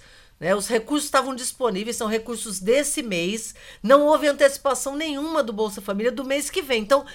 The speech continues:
quem já tirou o dinheiro, vou aproveitar a tua pergunta pra explicar isso, quem já tirou o Bolsa Família? No final de semana,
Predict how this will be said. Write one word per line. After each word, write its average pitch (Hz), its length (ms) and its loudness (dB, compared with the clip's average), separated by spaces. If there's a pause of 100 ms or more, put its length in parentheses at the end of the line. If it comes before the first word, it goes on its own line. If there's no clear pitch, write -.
(240)
quem 403 200 0
já 302 200 2
tirou 208 320 -4
o 175 40 -6
dinheiro, 170 460 -2
vou 185 100 -2
aproveitar 196 600 0
a 196 40 0
tua 202 200 -4
pergunta 196 680 -2 (240)
pra 226 140 4
explicar 185 460 -4
isso, 185 160 -6
quem 359 200 -2
já 349 200 2
tirou 277 420 0
o 320 60 -10
Bolsa 269 320 -2
Família? 196 400 -4
No 190 60 -8
final 240 220 0
de 254 80 -6
semana, 254 380 -2